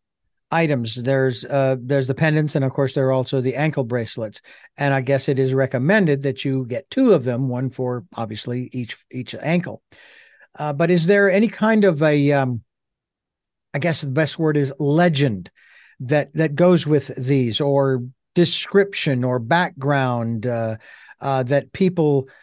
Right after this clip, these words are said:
can take a look at and, uh, and read and say, "Oh, so that's where this is from, and this is what this is in general for. Uh, and yeah, I'm gonna wear this, uh, the pendant here or the ankle bracelet around my ankles and so forth for, to help to,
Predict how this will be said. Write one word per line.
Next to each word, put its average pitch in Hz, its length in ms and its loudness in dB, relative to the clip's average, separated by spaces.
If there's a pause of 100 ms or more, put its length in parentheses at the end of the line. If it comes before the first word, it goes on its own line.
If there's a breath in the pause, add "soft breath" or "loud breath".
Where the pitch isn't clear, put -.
(480 soft breath)
can 175 200 2
take 180 220 2
a 175 60 2
look 180 280 4
at 151 400 2
and, 147 480 0
uh, 156 80 -6
and 165 340 2
read 185 280 6
and 151 160 2
say, 160 240 0
"Oh, 226 360 0 (300 soft breath)
so - 180 -6
that's 226 320 0
where 160 120 2
this 123 220 -4
is 117 80 -8
from, 117 340 -4
and 143 160 4
this - 180 2
is 208 140 -2
what 160 160 0
this 135 200 -2
is 120 200 -8 (400 soft breath)
in 165 220 6
general 135 460 2
for. 120 540 -2 (340 soft breath)
Uh, 131 300 -2
and 147 180 0
yeah, 247 200 2
I'm 196 180 2
gonna 170 160 2
wear 139 260 2
this, 156 360 0
uh, 135 320 0
the 143 160 -2
pendant 139 400 0
here 190 340 6
or 117 380 -2
the 113 120 -8
ankle 147 260 0
bracelet 135 360 -2
around 127 140 -4
my 127 100 -4
ankles 143 360 -2
and 107 100 -12
so 123 120 -4
forth 135 240 -8
for, 143 260 -2 (540 soft breath)
to 185 100 2
help 196 340 0
to, 170 420 2